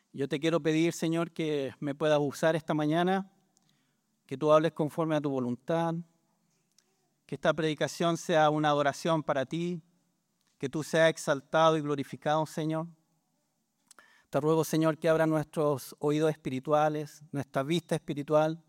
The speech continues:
para poder entender y comprender tu palabra, Señor. Que me ayudes, Señor, en mis limitaciones, para poder compartirla con fidelidad, Señor. En el nombre de Jesús te lo pido. Amén. Dice así entonces,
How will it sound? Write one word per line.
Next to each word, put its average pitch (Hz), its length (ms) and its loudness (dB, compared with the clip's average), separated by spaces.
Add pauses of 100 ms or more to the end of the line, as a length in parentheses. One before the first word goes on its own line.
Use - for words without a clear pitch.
(560)
para 143 200 4
poder 143 280 0
entender 147 560 0
y 147 40 -10
comprender 139 500 -6
tu 139 120 -10
palabra, 120 420 -4
Señor. 107 440 -12 (920)
Que 151 120 0
me 151 80 6
ayudes, 156 380 4
Señor, 170 300 0
en 160 120 2
mis 143 500 -2
limitaciones, 156 1000 -2 (520)
para 135 220 -4
poder 139 300 -2
compartirla 147 680 0
con 143 200 -2
fidelidad, 127 520 0
Señor. 123 380 -14 (880)
En 139 120 -4
el 135 120 2
nombre 156 240 4
de 156 80 2
Jesús 147 260 -12
te - 120 -6
lo 143 100 -2
pido. 131 260 -10 (440)
Amén. 104 420 -8 (960)
Dice 147 240 0
así 143 180 0
entonces, 131 400 -4